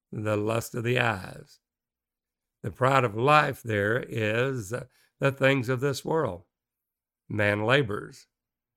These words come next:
to bring forth money to buy cost of services and goods, and thereby the more they have,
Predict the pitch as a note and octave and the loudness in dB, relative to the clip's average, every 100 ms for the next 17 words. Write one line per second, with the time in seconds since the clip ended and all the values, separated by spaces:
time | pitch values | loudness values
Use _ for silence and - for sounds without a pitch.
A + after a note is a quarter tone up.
0 | _ _ A2 F#2+ A2 A2+ B2+ - G#2+ A2 | _ _ -4 0 0 0 -4 -4 -2 -2
1 | G#2 G#2 G2 F#2+ B2 C#3+ - _ _ _ | -4 -4 -4 -4 -6 -6 -10 _ _ _
2 | - G#2 F#2+ F#2+ G2+ A#2 C3+ - _ _ | -6 -2 0 0 -2 -4 -6 -12 _ _
3 | _ _ _ _ - G#2 G2+ A#2+ F#2+ - | _ _ _ _ -2 -2 -2 -8 -8 -2
4 | G#2+ G#2 G2 A#2 A#2 B2 G#2+ G#2+ G#2 D3+ | -2 -2 -8 -8 -4 -4 0 0 -2 -6
5 | C#3+ - _ _ _ _ _ - A2 B2+ | -12 -18 _ _ _ _ _ -2 0 0
6 | G#2+ G#2 G2 G#2+ B2 A#2+ G2+ G#2 G#2+ G#2+ | -2 -4 -2 0 0 0 -2 -4 -4 -4
7 | G2 G#2 G#2 C3+ | -4 -2 -2 -4